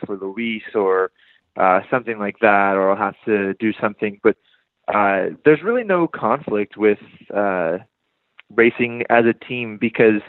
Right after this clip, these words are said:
racing as a team, directors notice that too. So as much as everyone wants to get results, uh, uh, directors on other teams also want team players. No one wants that one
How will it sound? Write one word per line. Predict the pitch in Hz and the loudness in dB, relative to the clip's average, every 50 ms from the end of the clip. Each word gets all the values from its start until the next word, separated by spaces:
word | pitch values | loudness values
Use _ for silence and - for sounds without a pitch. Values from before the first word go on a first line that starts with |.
| - _ _ - - - _ _ _ _ - | -16 _ _ -20 -20 -20 _ _ _ _ -2
racing | 139 175 180 - 180 175 | 0 0 0 -2 -6 -8
as | 139 | -6
a | 135 | -8
team, | - - - 147 143 135 131 123 117 113 110 - _ _ _ _ _ _ - - | -8 -10 -12 -12 -10 -10 -12 -12 -14 -18 -20 -20 _ _ _ _ _ _ -8 -2
directors | 127 135 151 - - 175 151 139 | 2 2 2 2 2 -2 -4 -2
notice | 139 139 131 123 113 - - | -2 -2 -2 -2 -4 -4 -2
that | 107 95 - - - | -4 -4 -4 -4 -4
too. | 139 110 95 92 90 - - | -4 -4 -4 -6 -8 -6 0
So | - 113 107 107 107 - - | 2 2 4 2 2 0 0
as | 117 120 113 117 | 0 0 0 0
much | 131 143 147 - | 0 0 0 0
as | 147 143 | 2 2
everyone | 143 131 131 127 127 120 117 | 2 2 2 -2 -6 -6 -6
wants | 117 117 - - | -8 -10 -10 -12
to | - | -16
get | - - - | -12 -8 -4
results, | 107 107 104 110 123 120 113 107 104 - - - - _ _ _ - _ _ _ _ _ _ _ - | -4 -2 2 4 6 8 8 6 4 0 -6 -20 -20 _ _ _ -20 _ _ _ _ _ _ _ -4
uh, | - 113 107 104 104 101 101 98 98 101 104 - _ _ _ _ _ _ - | -2 -2 -4 -6 -6 -6 -6 -6 -8 -8 -10 -12 _ _ _ _ _ _ -2
uh, | 120 120 - - | -2 -2 0 0
directors | 127 139 139 139 147 139 131 | 2 2 2 2 0 -4 -6
on | 131 101 | -6 -6
other | 117 113 113 | -4 -4 -6
teams | - - 127 117 113 110 - - - | -6 -8 -14 -16 -16 -16 -16 -6 0
also | - 113 117 113 - 131 | 2 4 4 4 4 2
want | 117 104 110 107 101 - - | 0 2 2 0 -2 -4 -8
team | - - 123 107 101 98 - | -12 -14 -12 -12 -14 -14 -4
players. | - - 101 92 82 67 69 92 - - - | 0 2 4 4 4 2 0 -2 -6 -4 0
No | 117 120 127 | 2 2 4
one | 127 123 113 113 | 2 2 0 0
wants | 110 110 107 107 - - - _ _ _ _ _ _ _ _ _ _ - | -2 -2 -2 -4 -10 -20 -20 _ _ _ _ _ _ _ _ _ _ 0
that | - 107 98 92 - | 2 4 4 4 2
one | 113 117 113 110 110 | 0 -2 -4 -4 -6